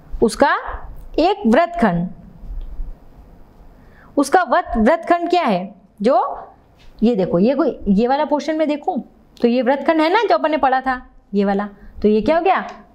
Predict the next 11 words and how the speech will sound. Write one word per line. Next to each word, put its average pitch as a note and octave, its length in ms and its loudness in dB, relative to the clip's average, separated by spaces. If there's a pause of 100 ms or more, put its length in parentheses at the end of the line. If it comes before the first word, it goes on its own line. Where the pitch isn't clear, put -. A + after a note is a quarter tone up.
(140)
वृत्तखंड। G3 560 2 (360)
Next, A#3 400 0 (440)
एक G#4 240 2
त्रिज्या, A#3+ 420 4 (320)
त्रिज्या C#4 300 4
आप E4 120 -6
कुछ C#4 160 2
भी A#3 100 4
लिख C#4+ 160 0
सकते D4 280 -2
हो, C#4 180 -2